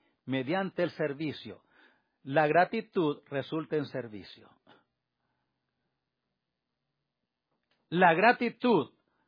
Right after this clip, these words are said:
resulta en servicio. ¿Cómo sabemos que reconocemos el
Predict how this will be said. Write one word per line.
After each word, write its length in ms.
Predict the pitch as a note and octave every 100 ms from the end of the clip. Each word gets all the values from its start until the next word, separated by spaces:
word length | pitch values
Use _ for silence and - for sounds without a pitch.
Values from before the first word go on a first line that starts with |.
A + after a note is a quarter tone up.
| _
resulta 920 | E3 F3 D#3 - A#3+ G3+ - F#3 -
en 460 | - G3 D#3+ B2 A2+ _ _ _ _ _
servicio. 920 | _ - C3+ C#3 D3 A#2 - - - _ _ _ _ _ _ _ _ _ _ _ _ _ _ _ _ _ _ _ _ _ _ _ _ _ _ _ _ _ _ _ _ _ _ _ _ _ _ _ _ _
¿Cómo 260 | - D4+ D4+
sabemos 640 | B3+ A3+ C4 C4+ B3+ -
que 120 | A3
reconocemos 1080 | A3 A3+ A3 G3+ G3 - C4+ C4 A3 E3 -
el 300 | - A#3+ G3